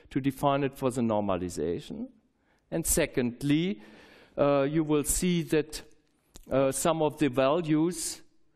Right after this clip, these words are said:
do not display a power law behavior over the whole range of X.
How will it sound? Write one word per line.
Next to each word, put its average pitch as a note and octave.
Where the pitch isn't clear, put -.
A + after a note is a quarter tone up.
do F3+
not E3
display E3+
a C#3+
power D#3+
law A#2+
behavior C3+
over C#3
the C3+
whole D3+
range D3+
of -
X. -